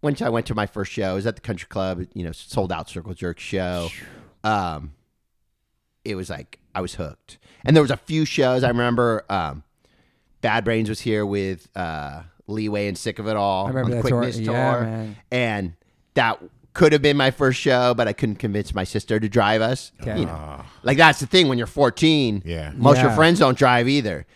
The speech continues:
Speaker 1: So it's like my friend Jeff, he'd convince his brother to drive us or his sister to drive us, or we had this other friend, Todd. It's funny. So we had this friend named Todd Tyler, uh, who's super into punk and hardcore now. And at the, at that time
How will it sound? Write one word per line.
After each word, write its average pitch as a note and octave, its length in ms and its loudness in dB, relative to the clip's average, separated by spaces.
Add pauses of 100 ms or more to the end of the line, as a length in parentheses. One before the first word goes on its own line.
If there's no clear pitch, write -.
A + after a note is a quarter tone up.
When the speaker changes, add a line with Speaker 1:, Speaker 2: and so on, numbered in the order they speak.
Speaker 1:
So B2+ 240 2
it's A2+ 120 0
like G#2 440 -2
my G#2 140 -2
friend G#2+ 280 -2
Jeff, A#2 300 0 (200)
he'd G#2 220 -10
convince G2 380 -8
his D2 160 -18
brother G#2+ 500 -6
to G2 160 -12
drive G#2 380 -2
us F#2+ 360 -6
or E2 220 -10 (240)
his G2 180 -10
sister C3 380 -2
to A#2 100 -6
drive G#2+ 360 0
us, G2+ 240 -4
or F#2+ 100 -6
we F#2+ 140 -6
had G2 200 -4
this F#2 140 -10
other G2 220 -4
friend, F#2+ 500 -4 (560)
Todd. G2+ 460 -2
It's - 120 -8
funny. G2 320 -2 (140)
So - 140 -10
we C#3 80 -2
had C3+ 80 -4
this A#2+ 100 -4
friend A#2 200 0
named G2+ 180 -4
Todd G2 240 -4
Tyler, G2 480 -4 (440)
uh, F2+ 260 -2 (240)
who's D#3 120 2
super G3+ 300 4
into C3 160 0
punk B2 260 0
and A2 100 -2
hardcore A2 380 0
now. F#2+ 500 -4 (360)
And A#2+ 100 0
at A#2+ 160 -2
the, A2+ 340 -4
at A2+ 140 -4
that G#2 200 -4
time A#2+ 760 -4